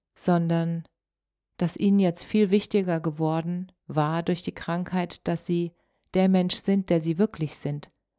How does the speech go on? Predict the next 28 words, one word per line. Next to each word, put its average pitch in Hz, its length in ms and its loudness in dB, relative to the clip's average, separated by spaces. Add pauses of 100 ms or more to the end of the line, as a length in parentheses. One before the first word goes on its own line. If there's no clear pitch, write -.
(200)
ohne 190 260 6
Maske, 175 640 0 (140)
ohne 180 240 2
Schminke, 170 600 -2 (800)
dass 170 160 -2
sie - 200 -4
echt - 400 -4
sind. 147 360 -8 (1080)
Und 185 100 0
als 165 180 2
er 165 80 4
das 214 240 2
gemerkt 208 460 2
hat, 160 140 0
dass 151 160 -4
diese 185 260 0
Fotografien 170 880 -2
viel 175 240 -2
mehr 165 200 0
Spaß 180 600 -4
machen, 151 340 -6
weil 151 160 -2
er 151 120 -2
dort 170 440 -2 (920)
in 180 80 0
diesen 190 260 4
Momenten 180 600 2
wirklich 180 560 0